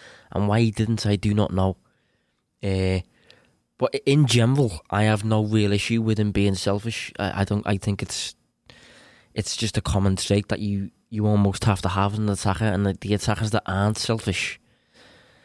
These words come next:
tend to score less. You know, Firmino comes to mind, really.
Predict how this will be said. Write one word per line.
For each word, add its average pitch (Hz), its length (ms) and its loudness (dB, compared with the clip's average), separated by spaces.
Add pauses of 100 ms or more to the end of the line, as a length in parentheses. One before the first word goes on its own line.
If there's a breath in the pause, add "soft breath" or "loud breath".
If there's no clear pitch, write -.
(200 soft breath)
tend 101 260 0
to 98 80 -2
score 95 320 0
less. - 540 -2 (760)
You 98 220 -6
know, 92 160 0
Firmino 101 540 0
comes 98 260 -4
to - 100 -4
mind, 98 320 2
really. 104 320 2